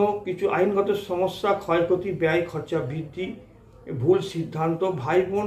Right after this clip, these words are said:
পাড়া প্রতিবেশী লোকজন, আত্মীয় স্বজন, এদের কাছ থেকে সাবধান, গো-, শত্রুতা করতে পারে সম্পর্কের দিক থেকে। শরীরের মন খুব একটা ভালো যাচ্ছে না। মেষ রাশির বিরাট ভাগ্য উন্নতি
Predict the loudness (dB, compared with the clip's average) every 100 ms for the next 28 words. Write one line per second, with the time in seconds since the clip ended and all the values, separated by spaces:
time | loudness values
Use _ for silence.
0 | -2 -2 0 -2 2 2 2 0 0 0
1 | 0 -4 -4 -6 -4 -4 -4 -4 -4 -6
2 | -4 -4 -2 -4 -8 -6 -2 -2 -2 -8
3 | -12 -20 -20 -2 0 0 -2 -2 -2 -2
4 | 0 2 2 0 -2 -2 -2 -2 -2 -4
5 | -8 -8 -4 -4 -4 -10 -16 -16 -16 -16
6 | -16 -2 2 4 8 8 8 -2 0 4
7 | 4 2 -2 -2 0 -4 -2 -2 0 -2
8 | -2 -2 -4 -4 -4 0 0 0 0 0
9 | 2 4 4 2 -4 -20 _ _ -20 -14
10 | -4 -2 -2 0 0 2 2 2